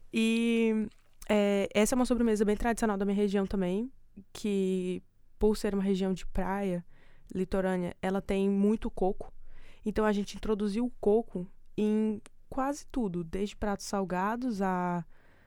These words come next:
pratos pequenos no café da manhã, como uma tapioca com leite de coco, a sobremesas. E é a co-, famosa cocada brasileira.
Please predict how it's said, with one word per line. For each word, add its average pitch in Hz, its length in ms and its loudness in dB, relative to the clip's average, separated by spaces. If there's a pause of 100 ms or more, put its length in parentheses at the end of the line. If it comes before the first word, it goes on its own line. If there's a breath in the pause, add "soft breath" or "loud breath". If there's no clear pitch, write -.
(200 soft breath)
pratos 185 340 0
pequenos 185 600 0
no 180 100 -4
café 175 220 6
da 180 80 8
manhã, 185 220 0
como 185 180 -2
uma 180 120 0
tapioca 180 460 -4
com - 160 -6 (240)
leite 180 300 -4
de 175 80 -6
coco, 202 560 -2
a 196 160 0
sobremesas. 202 680 -4 (680 soft breath)
E 208 200 4
é 208 260 8
a 214 100 2
co-, - 260 -6
famosa 214 420 0
cocada 208 440 0
brasileira. 208 640 0